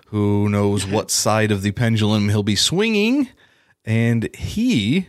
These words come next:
Speaker 1: will be, now this, I, I think the, if I could make it to the <laughs> fantasy championship week, I might be good. <laughs> He plays week fourteen at the Jets,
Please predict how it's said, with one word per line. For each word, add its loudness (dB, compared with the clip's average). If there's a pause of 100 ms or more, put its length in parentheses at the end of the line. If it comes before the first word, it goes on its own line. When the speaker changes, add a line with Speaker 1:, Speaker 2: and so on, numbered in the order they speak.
Speaker 1:
will 0
be, 0
now 2
this, -2
I, -4
I -2
think -4 (260)
the, -4
if 0
I 2
could 0
make 0
it -2
to 0
the -2
<laughs> -8
fantasy 0 (180)
championship 0
week, -2
I 0
might -2
be -4
good. -2
<laughs> -18 (1300)
He 0
plays 0
week -2
fourteen 0
at 0
the 0
Jets, 0